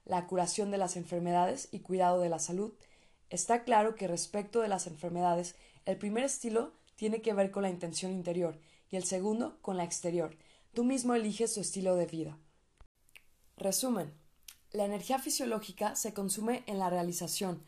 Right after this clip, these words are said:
propiamente dicha, de una acción. La intención se forma a cuenta de la energía libre. La energía libre atraviesa el cuerpo en modo de dos flujos contrarios. En estado de estrés, la energía de la intención se bloquea.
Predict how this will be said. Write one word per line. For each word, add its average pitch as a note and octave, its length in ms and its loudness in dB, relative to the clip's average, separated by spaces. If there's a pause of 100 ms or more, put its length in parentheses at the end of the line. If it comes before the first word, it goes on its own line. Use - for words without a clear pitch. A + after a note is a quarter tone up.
(180)
propiamente G3 560 -2
dicha, G3+ 460 -4
de G3 180 0
una G#3+ 240 0
acción. D#3 440 -6 (880)
La G3 160 2
intención G3+ 440 -2
se D4 100 -4
forma A#3 340 0
a A3 60 -8
cuenta G3+ 340 -2
de G3 60 0
la F3 120 0
energía E3+ 340 -4
libre. F3 320 -2 (800)
La G3+ 120 2
energía G3 360 2
libre A3+ 280 2
atraviesa G3 500 2
el G3+ 100 -4
cuerpo G#3+ 420 0
en G#3+ 140 -2
modo G#3 240 2
de G3 80 0
dos F#3+ 200 -2
flujos F#3 360 -8
contrarios. F3 640 -4 (840)
En G3 140 -2
estado A#3 360 4
de A#3 60 4
estrés, G#3+ 460 -2
la G3 120 -2
energía F#3+ 360 0
de G#3 60 2
la G3+ 100 0
intención F#3+ 420 -4
se F#3+ 140 -4
bloquea. E3+ 440 -4